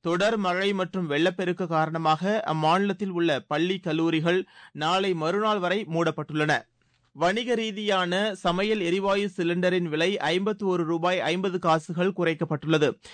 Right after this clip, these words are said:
இந்த விலை குறைப்பு இன்று முதல் அமலுக்கு வருகிறது. இதன்படி, தில்லியில் பத்தொன்பது கிலோ எடையுள்ள வணிக ரீதியிலான சிலிண்டரின் விலை ஆயிரத்து ஐநூற்று எண்பது ரூபாயாக இருக்கும் என்று எண்ணெய் நிறுவனங்கள் தெரிவித்துள்ளன.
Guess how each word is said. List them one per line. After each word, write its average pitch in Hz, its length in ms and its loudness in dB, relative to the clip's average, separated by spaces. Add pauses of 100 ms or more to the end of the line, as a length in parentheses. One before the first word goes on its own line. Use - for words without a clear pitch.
(120)
இந்த 226 280 0
விலை 214 340 0
குறைப்பு 214 340 -2
இன்று 202 340 2
முதல் 196 280 0
அமலுக்கு 170 440 0
வருகிறது. 143 600 0
இதன்படி, 180 720 0
தில்லியில் 202 500 0
பத்தொன்பது 214 480 0
கிலோ 196 260 -2
எடையுள்ள 180 380 0
வணிக 170 340 -2
ரீதியிலான 175 640 0
சிலிண்டரின் 175 480 0
விலை 156 300 0 (240)
ஆயிரத்து 226 680 0
ஐநூற்று 202 500 -2
எண்பது 180 320 2
ரூபாயாக 180 480 0
இருக்கும் 160 360 -2
என்று 165 260 0
எண்ணெய் 170 240 2
நிறுவனங்கள் 160 500 0
தெரிவித்துள்ளன. 147 580 2